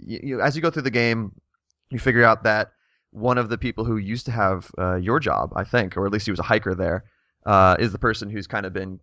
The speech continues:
watching you. Um, he's been there for a long time, holed up in this weird area. He's been there because he, he was th-, with there with his son, who was too young to be there, but Delilah kinda let it slide. And then you find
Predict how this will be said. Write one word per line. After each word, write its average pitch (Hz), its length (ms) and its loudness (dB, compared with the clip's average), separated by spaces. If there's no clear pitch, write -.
watching 107 540 0
you. 101 540 0
Um, 95 480 0
he's 104 220 -4
been 107 160 2
there 101 240 6
for 110 100 2
a 98 60 4
long 101 180 2
time, 101 380 2
holed 101 280 -2
up 98 220 6
in 98 100 0
this 92 260 -6
weird 98 440 0
area. 98 600 6
He's 113 340 -6
been 139 240 2
there 220 120 2
because 127 300 2
he, 110 160 -2
he 117 100 -2
was 120 140 0
th-, 131 100 2
with 156 140 0
there 190 80 0
with 165 100 0
his 113 120 -10
son, 98 360 2
who 113 480 4
was 107 120 -6
too - 180 0
young 135 280 4
to 127 100 -2
be 120 160 0
there, 107 380 4
but 107 100 -4
Delilah 110 320 4
kinda 110 160 -2
let 107 140 0
it 98 80 -8
slide. 101 480 0
And 107 100 -6
then 104 220 -2
you 110 240 0
find 110 580 2